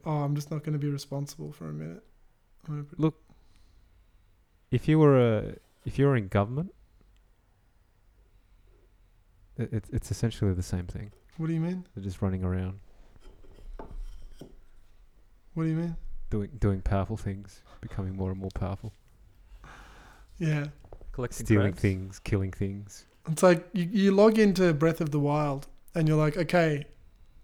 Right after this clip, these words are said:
Speaker 1: I don't have all the time in the world. I'm gonna progress the story." Four hours later, you've done sixteen little side quests, found, trained three horses and collected sixteen crabs on the beach and sold them, and found a diamond somewhere.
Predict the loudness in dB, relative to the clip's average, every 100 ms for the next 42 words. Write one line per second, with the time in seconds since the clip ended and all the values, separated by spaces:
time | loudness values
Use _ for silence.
0 | -20 -20 _ -2 4 6 8 8 6 4
1 | 4 2 2 2 2 2 2 2 2 2
2 | 2 0 2 0 -2 -4 0 2 4 2
3 | -2 -8 _ _ _ _ _ _ _ _
4 | _ _ -16 6 10 10 10 10 6 4
5 | 2 2 0 -4 -12 -20 -10 -2 2 4
6 | 4 2 -2 2 2 4 4 2 2 0
7 | 0 0 0 -2 -6 -10 -10 -16 -4 0
8 | 2 0 -2 0 2 2 0 2 4 4
9 | 4 4 2 0 -2 0 -2 -2 -4 -2
10 | -4 0 0 0 0 -2 0 0 0 0
11 | 0 0 -4 -2 0 0 0 -4 -8 -18
12 | _ _ -4 -2 0 2 0 -2 -2 0
13 | 2 2 0 -2 -4 -4 -4 -6 -10